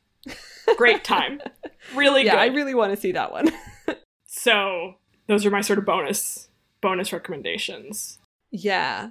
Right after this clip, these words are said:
Speaker 2: I think one that's quite unusual that I would recommend that I think a lot of listeners won't have heard of is a film called Bloody Nose, Empty Pockets, which is, it's kind of a documentary, but it's not completely a documentary.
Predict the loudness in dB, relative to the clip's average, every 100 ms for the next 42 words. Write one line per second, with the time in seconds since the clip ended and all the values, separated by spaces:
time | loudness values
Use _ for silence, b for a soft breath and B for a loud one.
0 | -2 0 2 0 0 4 4 2 -2 0
1 | -2 -4 -4 0 2 2 0 0 2 2
2 | 2 0 2 4 4 4 2 2 0 0
3 | -2 -4 -4 -4 -2 0 0 0 -2 -2
4 | -4 -4 -4 -2 0 2 0 -2 -6 0
5 | 0 0 0 0 -2 -2 0 2 0 -2
6 | -2 -2 -4 -4 -6 -2 -2 0 -4 -4
7 | -10 -10 b b b -2 0 0 0 0
8 | -4 -6 -8 -2 2 2 2 4 4 4
9 | 0 0 0 -2 2 2 2 0 0 2
10 | 2 -2 -2 0 2 2 0 0 0 0
11 | -2 -2